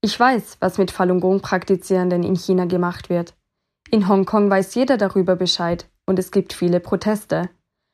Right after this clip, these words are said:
Die K P Chinas verfolgte zunächst Falun Gong, später die Muslime, dann die Christen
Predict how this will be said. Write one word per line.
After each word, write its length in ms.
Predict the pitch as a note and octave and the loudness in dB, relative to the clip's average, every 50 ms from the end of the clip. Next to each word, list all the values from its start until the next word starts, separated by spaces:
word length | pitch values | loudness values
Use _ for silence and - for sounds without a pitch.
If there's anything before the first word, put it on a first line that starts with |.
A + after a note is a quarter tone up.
| _ _ _ _ | _ _ _ _
Die 100 | - A3+ | -2 -2
K 260 | G#3 - - G#3+ G3+ G3 | -2 0 0 0 0 2
P 160 | - G#3 G3+ | 0 -2 -2
Chinas 560 | G3 - - C#4 C4+ A3+ F#3 F#3+ F#3+ - - | -2 0 0 2 2 4 2 2 0 -2 -2
verfolgte 580 | - G#3 G3 - G#3+ G3+ G3+ G3+ - - G3 G3+ | -2 -2 0 2 2 2 2 2 0 -2 -2 0
zunächst 420 | - G3+ F#3+ F#3 F#3 F#3 - - | 0 0 2 2 0 -2 -6 -6
Falun 320 | - - F3+ F3+ F3+ F3+ | -2 0 0 2 0 0
Gong, 300 | F3 G#3+ A#3 B3 B3 B3 B3 _ _ _ _ _ _ _ - | 0 0 0 0 -2 -4 -8 _ _ _ _ _ _ _ -12
später 380 | - - - D4 D4 D4 D4+ | -2 0 0 2 2 2 0
die 100 | A#3 B3 | 2 2
Muslime, 720 | A#3 A3 G#3+ G3+ G#3 - - F#3+ F#3+ F#3 G3 G3+ G#3 A3 G#3+ _ _ _ _ - | 2 2 2 0 -2 -2 0 2 2 4 2 2 0 -2 -6 _ _ _ _ 0
dann 180 | G3+ G3 G3 | 2 2 2
die 120 | - F3+ F3+ | 0 -2 -4
Christen 640 | - - F#3 F3 F3 - - G#3 A3 A#3 B3+ - | -2 -2 -4 -4 -4 -4 -4 -4 -4 -4 -4 -8